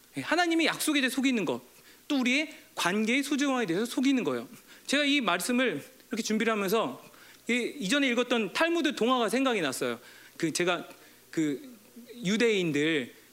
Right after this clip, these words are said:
그 히브리어로 쓰인 그 탈무드가 아니고 어린이를 위한 탈무드를 읽었어요. <laughs> 그 바빌로니아 탈무드 뭐 그런 거 거창을 읽은 게 아니라 톨스토이에서 나온 거 <laughs> 어린이 탈무드 동화를 읽었는데, 옛날에 황소가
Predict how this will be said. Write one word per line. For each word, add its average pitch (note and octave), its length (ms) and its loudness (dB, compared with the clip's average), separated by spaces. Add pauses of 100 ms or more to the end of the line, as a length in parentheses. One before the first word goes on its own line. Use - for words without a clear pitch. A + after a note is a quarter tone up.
그 C#3 320 -2 (680)
히브리어로 D4 480 2
쓰인 G#3+ 240 0
그 D#3+ 180 -2
탈무드가 C#4 480 0
아니고 D3 540 0 (200)
어린이를 B3 460 2
위한 E3 180 0
탈무드를 G#3+ 460 2
읽었어요. F3+ 420 2 (480)
<laughs> - 400 -8
그 F3+ 140 2
바빌로니아 A3+ 720 2
탈무드 A#3+ 320 2
뭐 F#3 140 0
그런 G3+ 240 0
거 G3 220 2
거창을 G#3+ 420 0
읽은 F3 140 0
게 F3 40 2
아니라 E3 320 0 (420)
톨스토이에서 C#4+ 580 2
나온 E3 260 0
거 D#3+ 260 0 (200)
<laughs> - 140 -2
어린이 G3+ 500 2
탈무드 B3+ 360 0
동화를 F#3+ 260 2
읽었는데, F3+ 500 0 (540)
옛날에 C#4 600 2 (480)
황소가 B3+ 760 0